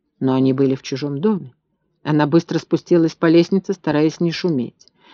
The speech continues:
Брэд стоял на кухне в одних голубых пижамных штанах, белые тесемочки которых болтались у пола.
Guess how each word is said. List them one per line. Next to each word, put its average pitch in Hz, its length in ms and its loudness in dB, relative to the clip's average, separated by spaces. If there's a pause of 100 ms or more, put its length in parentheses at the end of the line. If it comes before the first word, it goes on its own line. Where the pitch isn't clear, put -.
Брэд 175 300 6
стоял 185 380 6
на 180 120 6
кухне 190 380 4
в 175 40 2
одних 175 360 6
голубых 170 460 4
пижамных 170 540 2
штанах, 160 580 -6 (260)
белые 190 380 10
тесемочки 180 640 2
которых 196 500 0
болтались 156 800 0
у 165 120 2
пола. 135 520 -2